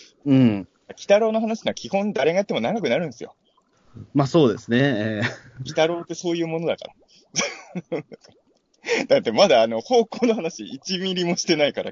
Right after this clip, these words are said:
Speaker 2: 今日。
Speaker 1: まあまあ、そうですね。まあ、まあ、ちょっとたまにはこういう会があってもいいのかなという。
Speaker 2: うん。いや、
Speaker 1: まあ、
Speaker 2: たま-、
Speaker 1: ちょっとど-、
Speaker 2: うん。
Speaker 1: せっかく現役ではあったのでね。
Speaker 2: うん。
Speaker 1: ええ。
Speaker 2: まあまあまあ、そうですね。
Speaker 1: ちょっと話聞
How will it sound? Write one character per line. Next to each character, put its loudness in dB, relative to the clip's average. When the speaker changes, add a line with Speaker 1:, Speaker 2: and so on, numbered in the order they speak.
Speaker 2:
今 -14
日。 -14
Speaker 1:
ま 4
あ 2
ま 2
あ、 -2
そ 0
う 0
で -10
す -2
ね。 0
ま 2
あ、 2
ま 0
あ、 2
ち -4
ょ -2
っ -4
と -8
た 0
ま 2
に 6
は 2
こ 0
う 4
い 0
う -2
会 0
が -2
あ -4
っ -6
て -16
も -6
い 0
い 0
の -2
か -10
な -10
と -18
い -12
う。 -16
Speaker 2:
う -16
ん。 -14
い -10
や、 -8
Speaker 1:
ま -8
あ、 -14
Speaker 2:
た -14
ま-、 -16
Speaker 1:
ち -20
ょ 2
っ -10
と -6
ど-、 0
Speaker 2:
う 4
ん。 -14
Speaker 1:
せ -6
っ -4
か 4
く 6
現 4
役 0
で -4
は 0
あ -2
っ -8
た -6
の -14
で -20
ね。 -8
Speaker 2:
う -18
ん。 -4
Speaker 1:
え -4
え。 -4
Speaker 2:
ま 0
あ -4
ま -8
あ -20
ま -20
あ、 -20
そ -16
う -10
で -
す -
ね。 -
Speaker 1:
ち -10
ょ 0
っ -2
と -10
話 0
聞 -14